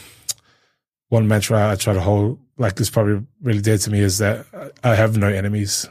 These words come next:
in this life. I have, no one is my enemy. And I, and I wish, you know, some of our leaders, uh, could see that a bit more. Uh, you know, I talked about, you know, no one's more valued than bullying the other person.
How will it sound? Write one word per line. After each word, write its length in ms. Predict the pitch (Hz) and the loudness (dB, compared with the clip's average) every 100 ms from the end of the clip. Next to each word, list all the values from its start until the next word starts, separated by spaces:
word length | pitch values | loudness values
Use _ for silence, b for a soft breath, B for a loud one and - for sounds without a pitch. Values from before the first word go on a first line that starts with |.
| _ - | _ -6
in 100 | 98 | -4
this 140 | - | -2
life. 340 | 101 101 - | -4 -6 -8
I 160 | 117 95 | -6 -4
have, 260 | 87 101 104 - 123 | -2 -4 -6 -8 0
no 100 | 117 | 2
one 160 | 110 | 2
is 100 | 104 | 0
my 140 | 101 104 | -2 -4
enemy. 340 | 98 95 98 B B B B - | -4 -6 -8 B B B B -2
And 200 | 107 104 | 2 2
I, 260 | 104 113 | 2 0
and 80 | 104 | 0
I 80 | 104 | 2
wish, 540 | 104 113 - - - b b b b - | 2 2 0 -4 -8 b b b b -4
you 80 | 104 | 0
know, 120 | 101 | 0
some 200 | - 110 | 0 0
of 100 | 107 | 2
our 100 | 107 | 2
leaders, 840 | 110 107 98 - - - - - - | 2 2 0 -2 -4 -6 -8 -12 -8
uh, 120 | 113 | -6
could 160 | - 107 | -2 -4
see 200 | - 113 | -2 0
that 280 | 107 120 - _ | 0 -2 -8 _
a 80 | 120 | -6
bit 160 | 120 110 | -4 -2
more. 240 | 117 101 - | -2 -4 -8
Uh, 100 | 127 | -6
you 120 | 107 107 | -4 0
know, 120 | 107 | 0
I 40 | |
talked 220 | 101 110 113 | -2 -2 0
about, 340 | 110 104 117 B B B _ | 0 0 -2 B B B _
you 80 | 120 | -2
know, 140 | 107 | 0
no 160 | 107 110 | 2 2
one's 200 | 110 98 | 0 0
more 200 | 113 110 | 0 0
valued 260 | 104 107 107 | 0 0 0
than 160 | 107 117 | -4 -6
bullying 260 | 127 117 107 | -4 -2 0
the 100 | 104 | -2
other 100 | 104 | -2
person. 500 | 123 110 117 110 | -2 -4 -2 -4